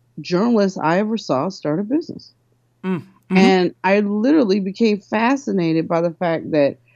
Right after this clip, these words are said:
Speaker 1: she started Harpo Studios. She started out as an employee of A B C, and within three years, flipped that whole thing around and owned the Oprah Winfrey Show.
Speaker 2: Mm-hmm.
Speaker 1: And, you know, the first year that she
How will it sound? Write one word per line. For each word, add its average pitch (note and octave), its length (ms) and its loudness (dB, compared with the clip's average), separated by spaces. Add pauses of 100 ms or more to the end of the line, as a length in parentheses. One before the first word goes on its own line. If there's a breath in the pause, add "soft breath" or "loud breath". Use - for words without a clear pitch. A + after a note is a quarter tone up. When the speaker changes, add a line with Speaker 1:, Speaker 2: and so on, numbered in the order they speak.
(140)
Speaker 1:
she - 320 -6
started E3+ 320 2
Harpo C#3+ 420 -2
Studios. G3 800 0 (340)
She - 220 -10
started F#3 360 0
out E3 300 -2
as D#3+ 240 -2
an D3+ 100 0
employee G#3 540 0
of E3+ 120 0
A F3+ 120 2
B F3 180 -4
C, G3 540 0
and E3+ 120 0
within F#3+ 340 0
three G3+ 240 0
years, G3 500 2 (440 soft breath)
flipped A#3 280 -2
that A3+ 180 2
whole A3+ 260 0
thing G#3+ 200 -2
around A3 680 0
and G3+ 380 0
owned C4+ 400 4
the - 60 -2
Oprah F#3 180 -2
Winfrey F3 420 -2
Show. F3+ 540 0 (100)
Speaker 2:
Mm-hmm. E3+ 380 2
Speaker 1:
And, G3+ 640 -4 (300)
you A#3 200 -4
know, F#3 340 -2
the F#3+ 140 -4
first A#3+ 400 -4
year G#3 680 0 (280)
that G3 160 0
she A3+ 600 -2